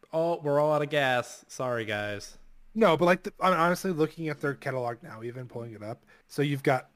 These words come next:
Speaker 2: all the Dead or Alive's, then you get to Ninja Gaiden, then you get another Dead or Alive, then you get Ninja Gaiden Black, then two more <laughs> Dead or Alive's, th-, uh, four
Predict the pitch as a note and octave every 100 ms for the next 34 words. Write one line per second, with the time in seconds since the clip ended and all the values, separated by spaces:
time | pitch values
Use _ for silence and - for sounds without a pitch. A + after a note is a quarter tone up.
0 | _ - C#3+ D#3 D#3 F3+ F#3+ E3 B2 C#3
1 | D#3+ - _ _ _ _ _ _ _ _
2 | C#3 C3+ C#3 C#3 D3 D3+ D3+ C#3 C#3 C3
3 | C3+ C#3 C#3 C3 C3+ C3 B2+ B2 A#2+ A#2+
4 | A#2+ - - C3+ C3+ C#3 C3+ C#3+ C#3+ D3
5 | E3+ D3+ C#3 C3 - - C#3 - G#3 G#3
6 | E3+ C3+ - - - D3 A#2+ C#3+ - -
7 | - - _ - - - D#3+ C3+ C3+ -
8 | F#3 G#3+ F#3 C3 C#3+